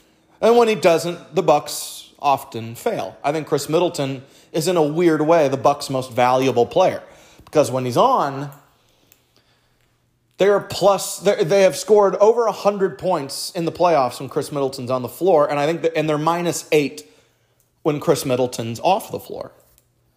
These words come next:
It's funny because Giannis missed two games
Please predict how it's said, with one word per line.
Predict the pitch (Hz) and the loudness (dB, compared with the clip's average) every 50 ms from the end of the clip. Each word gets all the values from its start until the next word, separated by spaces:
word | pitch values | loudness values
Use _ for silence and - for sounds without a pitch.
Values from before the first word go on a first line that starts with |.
| _ _ _ _ _ _ _ _ _ _ _ _ _ _ _ _ _ | _ _ _ _ _ _ _ _ _ _ _ _ _ _ _ _ _
It's | _ - | _ -2
funny | - 233 214 190 | 0 2 2 2
because | 160 143 143 165 143 123 127 | 0 2 2 2 0 2 2
Giannis | 156 170 190 185 175 156 139 - - | 2 4 4 4 2 0 -2 -4 -4
missed | 151 139 - - - | -4 -4 -4 -4 -6
two | 147 131 117 | -6 -6 -2
games | 113 151 170 180 165 147 135 127 - | -2 -2 0 0 0 -2 -2 -4 -8